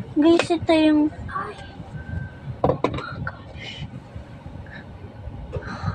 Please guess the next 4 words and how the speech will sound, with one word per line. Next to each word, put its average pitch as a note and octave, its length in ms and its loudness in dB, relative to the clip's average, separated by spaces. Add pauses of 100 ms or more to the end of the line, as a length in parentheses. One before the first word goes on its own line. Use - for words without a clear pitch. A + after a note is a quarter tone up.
(1700)
Nakuha E4 480 8
ko - 160 2
yung E4+ 160 12
Sakura. C#4 720 6